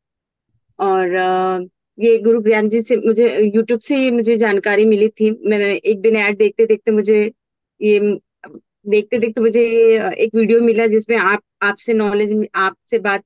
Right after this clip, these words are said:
की, फिर knowledge मिला, मुझे गुरु ज्ञान से मिलने का मौका मिला। फिर मैंने इस, इसमें अपना classes किया और इससे मैंने, मैंने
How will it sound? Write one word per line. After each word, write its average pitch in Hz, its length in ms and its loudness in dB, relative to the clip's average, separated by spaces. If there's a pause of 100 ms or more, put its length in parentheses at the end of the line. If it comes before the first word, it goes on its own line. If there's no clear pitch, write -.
की, 220 180 -2
फिर 220 140 -8
knowledge 196 360 -2
मिला, 202 240 -2
मुझे 196 260 -6
गुरु 196 180 -4
ज्ञान 190 260 -4
से 220 160 -8
मिलने 196 340 -2
का 196 80 -10
मौका 190 320 -6
मिला। 190 300 -4 (540)
फिर 208 140 -2
मैंने 202 360 -4 (360)
इस, 214 100 -4 (160)
इसमें 196 420 -4
अपना 196 280 -6
classes 190 440 -10
किया 190 280 -6 (440)
और 202 140 -4
इससे 202 300 -4
मैंने, 202 340 -4
मैंने 196 640 -4